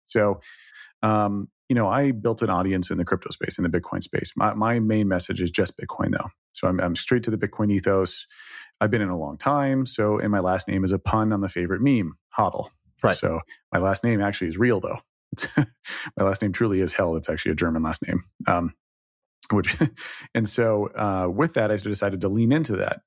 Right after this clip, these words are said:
Speaker 1: and I just started to write. I wrote long form articles. I started to tweet, and tho-, those g-, got traction. And I found over time that there's a certain way that these gain traction. It's, it's not, it's not by random circumstance. There are ways to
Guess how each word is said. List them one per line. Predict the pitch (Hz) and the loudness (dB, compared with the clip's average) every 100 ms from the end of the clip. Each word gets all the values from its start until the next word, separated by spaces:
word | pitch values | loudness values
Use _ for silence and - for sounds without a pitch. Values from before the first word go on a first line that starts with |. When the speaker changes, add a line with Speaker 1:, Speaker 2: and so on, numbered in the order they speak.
| - | -2
Speaker 1:
and | 104 98 | 0 2
I | |
just | 95 98 | 2 0
started | - 95 92 92 87 | 0 0 2 0 -2
to | - | -4
write. | 98 120 95 - - - | 0 0 0 -8 -14 -6
I | - | -2
wrote | 95 95 | 0 0
long | 92 104 | 0 0
form | 117 107 | 0 0
articles. | 87 - 117 113 | 0 0 -2 0
I | 92 | -2
started | 85 92 90 85 | -2 -4 -4 -4
to | - 92 | 0 0
tweet, | 90 156 120 117 _ _ _ _ _ 101 | 2 4 2 0 _ _ _ _ _ 0
and | 98 95 92 87 | 2 2 -2 0
tho-, | 104 113 - | 0 0 0
those | 117 117 | 2 2
g-, | 107 110 - - | 0 -4 -4 0
got | 104 - | 0 2
traction. | 95 90 - 120 | -2 -2 0 2
And | 110 | 4
I | 98 | 2
found | - 90 98 117 110 - _ _ _ _ | 0 0 2 2 0 -6 _ _ _ _
over | 113 104 95 | -2 0 -2
time | 156 170 131 123 | 0 2 2 2
that | 104 98 104 | 2 2 0
there's | 104 92 95 | 0 0 0
a | 92 | -2
certain | - 92 95 92 | -4 -4 0 2
way | 104 135 101 82 | 2 2 2 -2
that | 85 - | -4 -2
these | 98 87 | -2 0
gain | 90 80 | 0 -2
traction. | - - - - - - | 0 -4 -4 -8 -4 -4
It's, | - - | -4 -2
it's | 98 - | -2 0
not, | 107 120 110 - - | 2 2 0 -6 -14
it's | - | -4
not | 120 139 - | 0 0 0
by | 85 | -2
random | 82 98 104 87 | 0 0 2 0
circumstance. | 78 - - 80 - 85 - | 0 -2 0 -4 -4 -8 -8
There | - 90 | -2 0
are | 82 85 90 | 2 0 2
ways | 101 117 | 2 2
to | 117 101 95 | 2 2 2